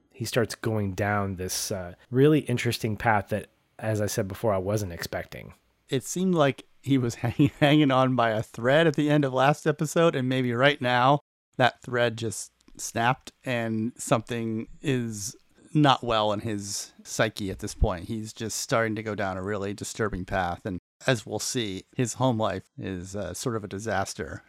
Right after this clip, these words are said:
Speaker 1: Yeah, he needs Donna, who's not there.
Speaker 2: Yeah, I know. Yeah. <laughs>
Speaker 1: And she's hanging out with, uh, with Hunt. They're in the hotel lobby.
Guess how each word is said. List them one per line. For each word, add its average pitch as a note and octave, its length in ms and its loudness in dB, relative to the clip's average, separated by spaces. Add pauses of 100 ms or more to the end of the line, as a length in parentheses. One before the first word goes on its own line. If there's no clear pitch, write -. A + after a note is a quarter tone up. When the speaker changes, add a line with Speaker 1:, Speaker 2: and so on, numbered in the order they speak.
(120)
Speaker 1:
Yeah, F2 300 -4 (420)
he B2 160 -4
needs F#2 260 -8
Donna, E2 380 -12 (400)
who's A2 200 -6
not A2 220 -2
there. B2+ 180 0
Speaker 2:
Yeah, E2+ 140 -6 (380)
I A2+ 100 -4
know. C3+ 360 -2 (180)
Yeah. - 240 -6
<laughs> - 40 -20 (340)
Speaker 1:
And C#3 180 0
she's - 420 -2 (120)
hanging C3+ 300 2
out C3 260 4
with, A#2+ 260 0
uh, A#2+ 140 2
with A#2 160 -2
Hunt. B2+ 360 -2 (140)
They're B2 140 -4
in A#2+ 80 -2
the A2+ 60 -4
hotel A#2+ 340 0
lobby. A2+ 420 -2